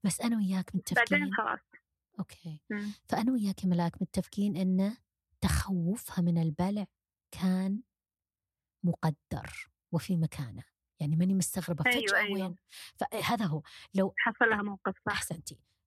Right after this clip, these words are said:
Speaker 1: في الاثنين اللي حكيتيهم كلهم حصل لها موقف، فطبيعي رد فعلها. متفقين على هالشيء؟
Speaker 2: مم.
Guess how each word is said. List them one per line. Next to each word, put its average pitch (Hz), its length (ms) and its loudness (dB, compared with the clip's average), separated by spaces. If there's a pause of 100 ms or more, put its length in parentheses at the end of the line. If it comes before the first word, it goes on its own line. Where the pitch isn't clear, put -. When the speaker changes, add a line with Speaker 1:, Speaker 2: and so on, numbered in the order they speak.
(240)
Speaker 1:
في 247 120 -2
الاثنين 262 640 2
اللي 214 180 -6
حكيتيهم 208 680 -2
كلهم 294 400 -4
حصل 196 340 -4
لها 185 120 -2
موقف، 180 460 -2 (1300)
فطبيعي 196 1080 0 (680)
رد 190 240 2
فعلها. 147 560 -4 (180)
متفقين 214 440 -2
على 202 160 -4
هالشيء؟ 240 380 -8 (1000)
Speaker 2:
مم. 233 280 -6